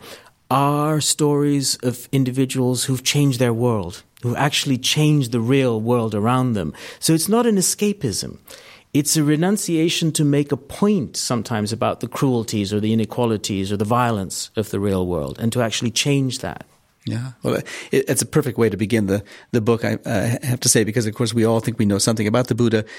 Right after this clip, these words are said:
Speaker 2: uh, but to give it this contemporary context for the living and the life of the Buddha today. Not the next life, I don't think, but a s-, life soon thereafter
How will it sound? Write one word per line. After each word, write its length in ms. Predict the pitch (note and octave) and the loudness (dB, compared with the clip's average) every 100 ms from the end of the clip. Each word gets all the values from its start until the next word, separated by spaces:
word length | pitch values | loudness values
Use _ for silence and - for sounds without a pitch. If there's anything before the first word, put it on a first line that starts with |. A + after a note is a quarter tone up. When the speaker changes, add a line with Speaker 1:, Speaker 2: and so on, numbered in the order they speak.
| - - | -20 -6
Speaker 2:
uh, 200 | A2+ G#2+ | 0 0
but 160 | A#2 G#2 | 0 0
to 60 | |
give 140 | A#2+ A2 | 0 0
it 40 | |
this 280 | G2 G2+ - | -2 -2 -2
contemporary 460 | - A#2 B2+ G#2 | -4 -2 0 0
context 720 | F2+ - B2 A#2 G2+ F#2+ - - - - | 0 0 0 0 -2 -2 -6 -14 -18 -8
for 100 | - | -4
the 80 | G2 | 0
living 320 | G2+ A2 G2+ | 2 2 0
and 100 | F#2+ | 0
the 60 | F#2+ | 0
life 240 | G#2 G#2+ | 2 0
of 60 | G2 | -2
the 60 | G2 | -4
Buddha 240 | G2+ F#2 | -2 0
today. 540 | - - A#2 A2+ F#2 - - - - | 0 0 2 0 -2 -6 -18 -16 -6
Not 220 | C#3+ D3 D3 | 0 0 2
the 100 | C#3 | 2
next 560 | F3+ - - - - | 2 2 -2 -2 -2
life, 340 | A2+ G#2 G#2+ A2 | 2 2 2 0
I 60 | |
don't 180 | A2 G#2+ | 0 -2
think, 280 | A#2+ A2+ - | -2 -2 -2
but 100 | A2+ | 0
a 60 | |
s-, 340 | G#2+ A2 - - | 0 0 -2 2
life 240 | B2 C3 | 2 2
soon 220 | - C3+ | 0 2
thereafter 560 | A2+ G#2 G#2+ A2 - | 4 4 2 0 -2